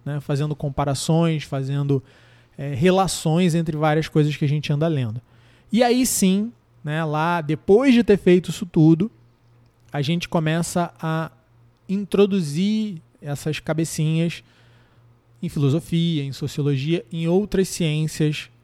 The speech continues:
um pouquinho mais, mais avançadas, né? Esse, esse eu acho que é o melhor caminho pra, pra quem quer ler bem, escrever bem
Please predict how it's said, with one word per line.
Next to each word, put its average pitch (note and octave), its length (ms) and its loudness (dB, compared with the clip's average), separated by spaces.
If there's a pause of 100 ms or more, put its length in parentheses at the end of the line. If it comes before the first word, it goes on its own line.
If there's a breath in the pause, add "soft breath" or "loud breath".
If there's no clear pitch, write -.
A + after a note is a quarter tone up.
um D3 100 -6
pouquinho D#3+ 580 -4
mais, D3 680 -2
mais C#3 220 0
avançadas, C3+ 720 -4
né? D3 260 -2 (800 soft breath)
Esse, F#3 480 4
esse E3 240 2
eu F3+ 120 8
acho E3+ 180 4
que - 60 0
é E3+ 40 4
o E3 40 2
melhor E3 300 4
caminho D3+ 460 0
pra, C#3+ 460 -2 (120)
pra D3 120 -4
quem C#3+ 240 -4
quer C#3 360 -2
ler D#3+ 260 6
bem, D#3 380 0
escrever D3+ 560 2
bem D3 460 0